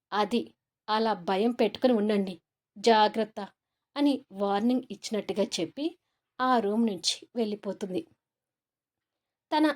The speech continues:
అమాయకత్వానికి మహర్షి కాస్త నవ్వుకొని, "నా ఫీలింగ్స్ని రెచ్చగొడుతున్న ఈ సూర్యకాంతాన్ని ఈ పది రోజులు చూస్తూ ఎలా కంట్రోల్ చేసుకోవాలో ఏమో" అని అనుకుంటాడు.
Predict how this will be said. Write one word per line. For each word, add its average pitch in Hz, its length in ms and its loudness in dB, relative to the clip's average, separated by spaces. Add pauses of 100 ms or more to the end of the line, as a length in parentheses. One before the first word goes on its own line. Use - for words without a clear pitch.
(140)
అమాయకత్వానికి 240 1120 -2
మహర్షి 208 560 -4 (100)
కాస్త 214 380 -4
నవ్వుకొని, 208 580 -4 (760)
"నా 220 200 -2
ఫీలింగ్స్ని 233 840 0 (120)
రెచ్చగొడుతున్న 220 840 -2 (120)
ఈ 214 120 -6
సూర్యకాంతాన్ని 214 1120 -2 (480)
ఈ 269 240 -4 (100)
పది 185 260 -2
రోజులు 233 400 -2
చూస్తూ 233 400 0 (280)
ఎలా 196 280 -4
కంట్రోల్ 226 500 -4 (120)
చేసుకోవాలో 208 520 0
ఏమో" 220 400 -4 (520)
అని 285 220 2
అనుకుంటాడు. 196 560 -6